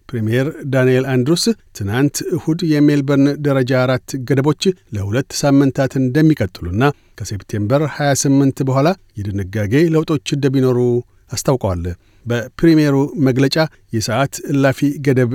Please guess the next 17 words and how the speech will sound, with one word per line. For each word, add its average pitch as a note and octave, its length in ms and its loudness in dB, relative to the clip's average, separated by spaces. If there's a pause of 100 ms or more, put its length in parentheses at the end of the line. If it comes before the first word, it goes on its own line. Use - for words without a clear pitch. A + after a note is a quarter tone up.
(140)
ይነሳል፣ C#3 560 4 (220)
የመዋለ C3+ 380 2 (180)
ህጻናት C3 520 -4 (560)
ክፍት - 220 -4
ይሆናል። G2 340 -2 (260)
ይሁንና A2 400 0 (220)
በርካታ C#3 580 -2 (100)
የመስተንግዶና C3+ 880 2 (140)
ችርቻሮ B2+ 560 -4 (160)
ንግዶች C3+ 360 -2 (260)
እስከ - 400 -4
ኦክቶበር C3+ 460 -2
መገባደጃ B2 540 0 (460)
የሚዘገዩ C3 720 2 (400)
ይሆናል። F#2+ 400 -2 (480)
ይህም B2 280 2 (400)
የሁለት G#2+ 420 -2